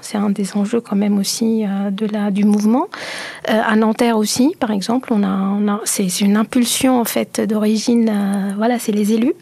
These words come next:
qui ont voulu créer l'opportunité et après sa vie complètement sans eux.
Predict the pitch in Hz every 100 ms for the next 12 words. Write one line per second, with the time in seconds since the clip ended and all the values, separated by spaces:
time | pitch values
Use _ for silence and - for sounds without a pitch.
0 | - 220 208 208 233 254 254 - 233 233
1 | 214 - 233 - 220 226 - 359 254 220
2 | - 269 254 - 220 202 247 - 277 254
3 | 240 262 262 - 220 214